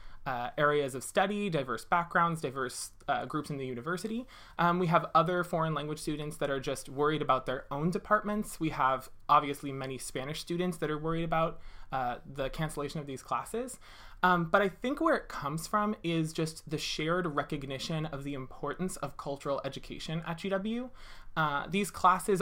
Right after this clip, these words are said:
are the only advanced language courses in the Spanish department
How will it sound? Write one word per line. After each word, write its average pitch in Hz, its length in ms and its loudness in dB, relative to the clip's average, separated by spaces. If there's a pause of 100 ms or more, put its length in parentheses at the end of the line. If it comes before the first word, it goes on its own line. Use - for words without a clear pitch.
(120)
are 160 240 10
the 170 260 0
only 185 480 0
advanced 147 640 -4 (260)
language 151 400 0
courses 143 400 0
in 147 160 -4
the 139 80 -6
Spanish 143 340 -8
department 190 500 0